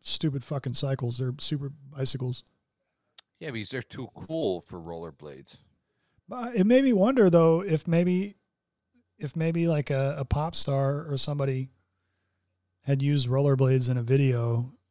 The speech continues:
Speaker 1: or something, and maybe that's why it had come back into fashion. Because they're, it's not just that
Speaker 2: It
Speaker 1: they're, it's not just that they're wear-, running around rollerblades, but they have fanny packs on when they're, and people are running in fanny packs.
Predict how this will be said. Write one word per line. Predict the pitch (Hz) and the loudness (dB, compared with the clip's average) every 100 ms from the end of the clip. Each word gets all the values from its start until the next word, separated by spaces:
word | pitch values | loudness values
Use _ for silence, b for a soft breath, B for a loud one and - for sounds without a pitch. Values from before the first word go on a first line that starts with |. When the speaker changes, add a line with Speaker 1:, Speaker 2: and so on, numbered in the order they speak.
| _ _ _ - | _ _ _ -10
Speaker 1:
or | 135 | -2
something, | - 143 131 131 | 0 0 -4 -4
and | 120 | -4
maybe | 127 127 | -2 -2
that's | 123 120 139 | -2 -2 -2
why | 127 117 | -4 -4
it | 123 147 | -6 -4
had | 127 127 | -4 -4
come | 135 | -6
back | 123 117 | -6 -6
into | 120 117 | -6 -8
fashion. | - 127 117 117 123 | -8 -8 -6 -8 -10
Because | 151 160 170 | -8 -2 0
they're, | 190 | 0
it's | 190 - | -2 0
not | 233 | 0
just | 233 202 | 0 0
that | 196 | 0
Speaker 2:
It | 190 | 0
Speaker 1:
they're, | 185 | -2
it's | 190 - | -2 0
not | 196 | 0
just | 202 196 | 0 0
that | 190 175 | 0 0
they're | 165 | 2
wear-, | 160 170 208 214 | 2 0 -2 -12
running | 196 170 170 | -2 2 4
around | 156 156 139 | 4 2 2
rollerblades, | 165 202 135 139 131 | 2 0 2 0 0
but | - 135 | -2 -4
they | 156 | -2
have | 156 - | -2 -4
fanny | 165 170 170 | -2 -2 -2
packs | 139 123 - | -4 -6 -8
on | 127 123 | -6 -6
when | 120 | -4
they're, | 139 | -2
and | 143 151 175 | 2 2 2
people | 160 214 | 0 2
are | 220 | 2
running | 160 151 254 | 4 4 4
in | 170 | 2
fanny | 131 135 127 | 0 -2 -2
packs. | 120 120 110 | -4 -8 -10